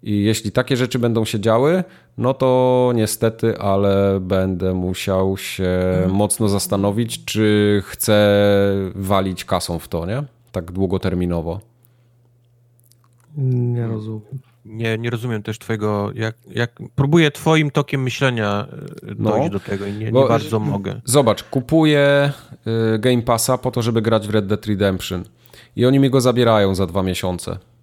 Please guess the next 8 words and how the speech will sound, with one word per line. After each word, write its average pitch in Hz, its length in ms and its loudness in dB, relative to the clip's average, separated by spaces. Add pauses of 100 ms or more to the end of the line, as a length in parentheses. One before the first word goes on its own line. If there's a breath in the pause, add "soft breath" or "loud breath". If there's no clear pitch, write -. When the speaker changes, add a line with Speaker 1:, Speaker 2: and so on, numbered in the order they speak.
(1300)
Speaker 2:
To 151 80 2
Speaker 3:
No 147 60 4
Speaker 2:
jak 139 140 0
Speaker 3:
nie 151 100 4
Speaker 2:
się - 60 0
Speaker 3:
dwa 117 140 -2
Speaker 2:
to 113 60 2
Speaker 3:
miesiące. 101 540 -2